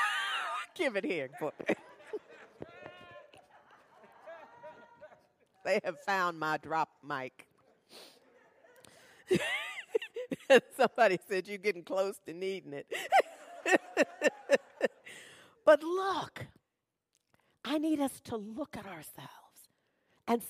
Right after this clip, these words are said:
see ourselves more clearly. I know the way we are designed as humans, our eyes lead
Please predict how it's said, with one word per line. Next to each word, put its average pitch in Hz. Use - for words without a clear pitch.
see 311
ourselves 226
more 180
clearly. 294
I 302
know 339
the 277
way 302
we 311
are 262
designed 269
as 214
humans, 311
our 269
eyes 311
lead 320